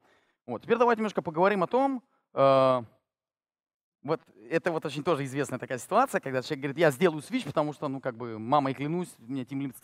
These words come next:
тимлид сказал, мамой клянусь, там у тебя точно никогда не будет больше, чем, чем четыре. Вы себе не представляете, в каких ситуациях, когда казалось, что уже не может вырасти, оно росло. Ну, начнем с самого простого примера. Э,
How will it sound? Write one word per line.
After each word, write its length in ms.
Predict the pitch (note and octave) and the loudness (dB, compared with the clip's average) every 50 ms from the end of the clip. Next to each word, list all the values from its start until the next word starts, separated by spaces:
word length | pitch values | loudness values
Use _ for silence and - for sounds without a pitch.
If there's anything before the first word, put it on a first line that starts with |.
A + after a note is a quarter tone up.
| _ _ | _ _
тимлид 280 | - D#3+ D3+ D3+ C#3+ - | -10 -8 -8 -8 -8 -2
сказал, 300 | - D3+ C3 C#3+ D3+ C#3+ | 0 0 2 4 2 2
мамой 200 | D3 C#3 C#3 C3 | 2 0 -2 -4
клянусь, 280 | - C#3+ D3 F3 D#3+ - | -6 -8 -8 -8 -6 -6
там 120 | C#3 B2+ | -6 -6
у 20 | A#2+ | -6
тебя 120 | C#3 B2+ - _ _ _ _ _ | -8 -10 -12 _ _ _ _ _
точно 300 | - G#3+ G3 - - D3 | 0 0 0 0 0 -4
никогда 400 | C3 B2+ A#2 - A#2+ A#2+ F3+ G3+ | -4 -4 -4 -4 4 6 6 6
не 100 | F3+ D3+ | 6 4
будет 280 | C3 C#3+ F3 D3 D3+ B2 | 0 -2 -6 -8 -8 -8
больше, 300 | A2+ C3+ E3 D#3 D3+ C#3 | -6 -6 -6 -6 -8 -10
чем, 260 | - - C3+ B2+ A#2 _ _ _ _ _ | -10 -10 -10 -10 -10 _ _ _ _ _
чем 140 | - D3+ C3 | -16 -16 -14
четыре. 420 | - E3 - - C#3+ G#2+ F#2 - _ _ _ _ _ _ _ _ _ _ _ _ _ _ _ _ _ _ _ _ _ _ _ _ | -12 -12 -12 -12 -12 -14 -14 -18 _ _ _ _ _ _ _ _ _ _ _ _ _ _ _ _ _ _ _ _ _ _ _ _
Вы 100 | - F#3 | -2 -2
себе 140 | A#3 B3 A#3 | 0 0 0
не 80 | A3 G3+ | -2 -2
представляете, 600 | - G3 - - E3+ D3+ E3+ F3 E3 D3 - D3 - | -2 0 2 4 4 8 8 8 8 8 4 -2 -4
в 40 | |
каких 240 | - C#3 - D#3+ D#3 | -4 -6 -8 -8 -10
ситуациях, 560 | - - D3 - D3 E3 G#3+ A3 - F#3 D#3 | -10 -10 -6 2 4 6 6 6 6 2 0
когда 180 | - C#3 B2 C3+ | 0 -2 -4 -2
казалось, 340 | - C3+ B2 C#3+ C#3+ C3+ - | 0 0 2 2 0 0 -2
что 100 | - D3+ | -6 -8
уже 160 | C3 C3+ D3+ | -4 -2 0
не 100 | D#3 E3 | 2 2
может 380 | F3+ F3+ E3 D3 A2+ A2+ A2 - _ _ _ - | 2 2 2 0 -2 -6 -10 -14 _ _ _ -8
вырасти, 580 | A#2+ E3+ C4 D4+ C4+ - - - C3 D#3+ F#3 - _ _ _ _ | -2 2 4 4 4 2 0 -4 -8 -8 -8 -12 _ _ _ _
оно 240 | - A#2 B2+ C#3+ C#3+ | -4 -2 0 0 0
росло. 340 | C#3 - - D3 A2 - - _ _ _ _ _ - | 0 -2 -6 -10 -12 -12 -14 _ _ _ _ _ -4
Ну, 100 | G3 B3 | -2 0
начнем 280 | A#3+ F#3 - G#3+ G#3+ E3+ | 0 0 0 -2 2 4
с 20 | |
самого 220 | F#3+ F#3 E3+ D3+ | 4 6 6 6
простого 360 | - - C3+ - - E3 D3 B2+ | 4 2 -2 -4 -4 -4 -4 -4
примера. 460 | - D3+ D#3 A3 C4+ C#4 C4+ A#3+ - _ _ _ _ - | -4 -4 0 2 2 4 2 0 -2 _ _ _ _ 0
Э, 560 | C3 C3 C3 B2+ B2+ B2+ B2+ B2 B2 A#2+ | 2 4 6 6 6 6 6 6 4 2